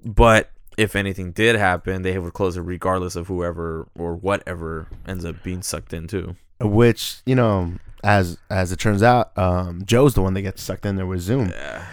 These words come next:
Speaker 2: And, you know, it doesn't sit well with Wally, 'cause when he confronts him at Star Labs, it's like, "How can you guys make the decision without me?" And,
Speaker 1: Mm-hmm.
Speaker 2: and Wally has a very legitimate point. It's like, it,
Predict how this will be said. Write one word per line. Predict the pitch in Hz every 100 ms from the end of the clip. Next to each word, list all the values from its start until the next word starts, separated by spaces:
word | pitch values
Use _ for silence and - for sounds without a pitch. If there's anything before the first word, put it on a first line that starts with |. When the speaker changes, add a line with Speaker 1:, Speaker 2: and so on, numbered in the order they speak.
| - -
Speaker 2:
And, | 101 101 101 95 90 85 - - - _
you | 101 135
know, | 147 127 -
it | 113
doesn't | 151 113
sit | - - 147 131
well | 104 92
with | 92
Wally, | 92 139 147 90 -
'cause | - 98
when | 107
he | 104 98
confronts | 113 98 131 -
him | 101
at |
Star | - 107
Labs, | 98 131 117
it's | 95
like, | 104 98 - - - -
"How | 131
can | 147
you | 143
guys | 131
make | 117 110
the | 101
decision | 92 117 107
without | 92 120 -
me?" | 92 90
And, | 101 120
Speaker 1:
Mm-hmm. | 92 90
Speaker 2:
and | 120 135
Wally | 151 240
has | 170
a | 117
very | 110 110
legitimate | 98 98 90 85
point. | - 165 113
It's | -
like, | 90 82 _ -
it, | 98